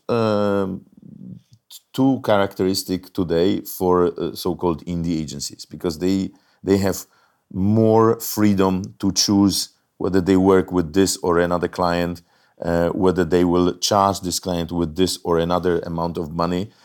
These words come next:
and they are concentrated really on the end result. So, uh,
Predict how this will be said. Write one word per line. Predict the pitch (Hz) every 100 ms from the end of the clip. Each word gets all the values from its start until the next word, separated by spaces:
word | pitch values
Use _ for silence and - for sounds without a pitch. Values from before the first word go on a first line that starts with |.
| _
and | - 87
they | 95
are | 85
concentrated | - 117 - 90 - 85 90 -
really | 92 92 92 -
on | 90 80
the | 80 -
end | 90 80
result. | 80 80 - - _ _ _ _
So, | - 95 78 - _ _ _ _ _ -
uh, | 95 90 85 85 80